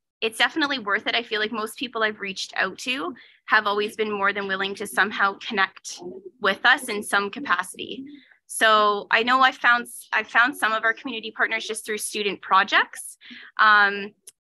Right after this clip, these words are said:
we've emailed a couple community partners recently for their, they're working on their Young Reporters of the Environment contest. So s-,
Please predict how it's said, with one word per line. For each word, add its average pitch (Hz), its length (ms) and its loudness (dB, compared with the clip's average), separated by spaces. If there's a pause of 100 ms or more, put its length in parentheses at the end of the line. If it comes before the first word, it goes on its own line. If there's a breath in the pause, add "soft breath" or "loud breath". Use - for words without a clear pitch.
we've 220 220 -4
emailed 262 400 2
a 262 40 0
couple 262 280 -2
community 254 420 -6
partners 240 540 -2
recently 226 520 -4
for 202 400 2
their, 196 240 4 (180)
they're 202 140 0
working 208 240 -2
on 208 100 2
their 208 120 -4
Young 196 200 0
Reporters 196 520 -2
of 190 100 -8
the 196 80 -6
Environment 190 480 -2
contest. 247 500 0
So 214 60 -4
s-, 208 160 -8